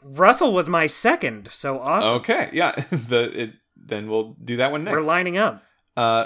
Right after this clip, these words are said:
Speaker 2: Russell is one hundred eighty-four days in, which is just over six months. Um, it's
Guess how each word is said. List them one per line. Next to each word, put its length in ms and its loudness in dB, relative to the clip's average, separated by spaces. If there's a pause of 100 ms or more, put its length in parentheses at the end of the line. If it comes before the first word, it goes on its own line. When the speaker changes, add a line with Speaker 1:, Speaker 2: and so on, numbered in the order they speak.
Speaker 2:
Russell 540 0
is 340 0
one 220 -4
hundred 420 -2
eighty-four 600 -2
days 380 -2
in, 220 -12
which 200 -8
is 140 -6
just 440 -6
over 440 -2
six 500 -12
months. 580 -16 (960)
Um, 520 -8 (1120)
it's 600 -8